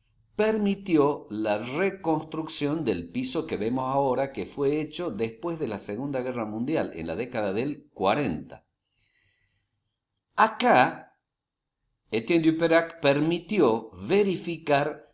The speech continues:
la complejidad del trazado del piso. Habíamos dicho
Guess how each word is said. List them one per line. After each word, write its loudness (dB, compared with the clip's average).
la 0
complejidad -2
del -6
trazado -2
del -8
piso. -6
Habíamos 0
dicho 0